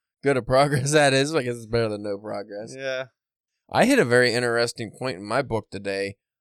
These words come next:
Speaker 1: I, uh, was writing a scene and realized this would be better as text messages.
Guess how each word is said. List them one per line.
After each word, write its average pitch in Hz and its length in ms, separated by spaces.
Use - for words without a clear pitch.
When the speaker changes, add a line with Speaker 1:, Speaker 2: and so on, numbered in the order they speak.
Speaker 1:
I, 110 360
uh, 101 440
was 110 180
writing 143 380
a 104 80
scene 123 500
and 107 180
realized 110 720
this 139 200
would - 120
be 117 100
better 107 720
as 104 360
text - 320
messages. 98 760